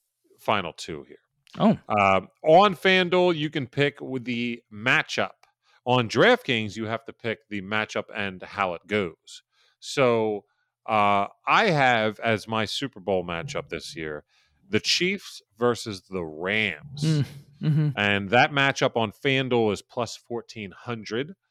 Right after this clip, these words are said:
Speaker 1: Uh, overall, I have the Chiefs beating the Rams.
Speaker 2: Yeah.
Speaker 1: And that outcome is double that, uh, at plus twenty-eight hundred on DraftKings. Those have already been placed by me. I really like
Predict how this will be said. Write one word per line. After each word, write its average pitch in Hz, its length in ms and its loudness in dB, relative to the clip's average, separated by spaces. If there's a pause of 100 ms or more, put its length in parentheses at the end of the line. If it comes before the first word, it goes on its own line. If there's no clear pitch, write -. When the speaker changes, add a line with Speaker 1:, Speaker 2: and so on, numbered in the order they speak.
(420)
Speaker 1:
Uh, 98 400 4 (500)
overall, 139 680 4
I 117 160 2
have 110 260 -2
the - 60 -14
Chiefs - 520 -8
beating 151 360 -2
the 87 100 -10
Rams. - 600 -18 (220)
Speaker 2:
Yeah. 131 320 -2
Speaker 1:
And 92 80 -16
that 151 380 6
outcome 107 640 0
is 95 200 -4
double 117 320 4
that, 101 300 2 (180)
uh, 90 320 0
at 92 200 -2
plus - 320 -4
twenty-eight 113 580 -2
hundred 90 420 -6
on 90 180 -8
DraftKings. 107 840 -6 (640)
Those 139 380 4
have 123 180 0
already 120 220 4
been 101 200 -2
placed 98 480 -4 (120)
by 95 160 0
me. 90 320 -6
I 98 180 -2 (200)
really 101 480 -2
like 104 340 -2